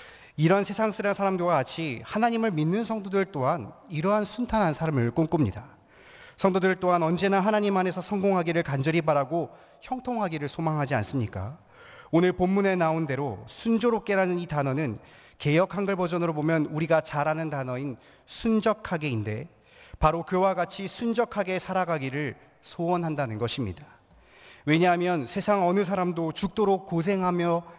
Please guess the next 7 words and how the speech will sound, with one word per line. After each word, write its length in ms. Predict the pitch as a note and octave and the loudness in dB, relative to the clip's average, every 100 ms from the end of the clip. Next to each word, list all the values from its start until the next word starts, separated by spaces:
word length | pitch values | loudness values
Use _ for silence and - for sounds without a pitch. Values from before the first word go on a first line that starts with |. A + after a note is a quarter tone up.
| - | -6
끝내기를 440 | G3 F#3+ F3 D#3+ D#3+ | -2 2 2 2 -2
바라지 420 | A#2 B2 A#2+ C#3 | 0 0 0 0
아니하고 580 | A#2 B2 A2+ - G#2+ C#3+ _ - - - - | 0 0 -2 -4 -12 -14 _ -20 -18 -16 -2
쥐어짜듯이 800 | E3 E3 F#3 G3 G3 G3+ - G#3 | 2 4 4 2 -2 -2 -6 -6
힘들며 560 | - F#3+ G#3+ F#3+ F#3 | -4 -2 2 4 4
가난한 460 | F3+ D#3+ E3 G3+ G#3+ | 2 2 2 2 0
삶을 440 | F3+ D#3+ C3+ E3 | -2 -4 -2 -4